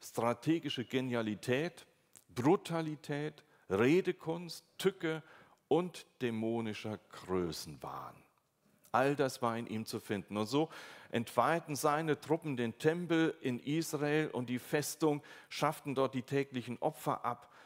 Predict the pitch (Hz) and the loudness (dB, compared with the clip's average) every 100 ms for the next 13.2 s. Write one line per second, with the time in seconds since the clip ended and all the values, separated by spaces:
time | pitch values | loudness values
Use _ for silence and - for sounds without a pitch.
0 | - - 160 160 139 107 120 - 110 - | -20 0 2 2 2 0 0 -4 -6 -2
1 | 143 151 147 131 120 107 139 127 - 101 | 0 0 0 -2 -6 0 0 0 -6 -6
2 | 98 92 - - 95 101 117 135 - - | -6 -6 -8 -6 -4 -2 -4 -8 -18 -20
3 | - _ - 113 101 143 170 170 131 - | -20 _ -6 0 4 4 4 2 -4 -6
4 | 135 139 - 135 147 147 143 - 160 175 | -2 -2 0 0 0 -2 -4 0 0 2
5 | 151 - 170 160 139 - 160 165 151 127 | 0 0 -4 -2 -6 -4 -4 0 -2 0
6 | 139 160 190 143 - 135 175 - 160 135 | -2 0 2 2 0 0 -2 -2 0 0
7 | 135 127 127 147 - 120 - 196 208 180 | 0 2 2 2 0 -2 -2 0 2 2
8 | - 131 135 123 - - 156 175 170 135 | 0 -2 -2 -6 -4 0 2 2 0 0
9 | 110 117 127 127 120 110 - 117 113 - | 2 2 0 0 -2 -2 -4 -4 -6 -12
10 | - - - 113 - _ - 147 175 - | -20 -10 -6 -6 -6 _ 0 0 0 -6
11 | - _ 135 143 143 143 143 - 92 117 | -16 _ 0 2 2 -4 -4 -8 -6 0
12 | 120 - - - - - - 110 90 80 | 0 -2 -14 -12 -12 -8 -6 -2 -2 -4
13 | - | -10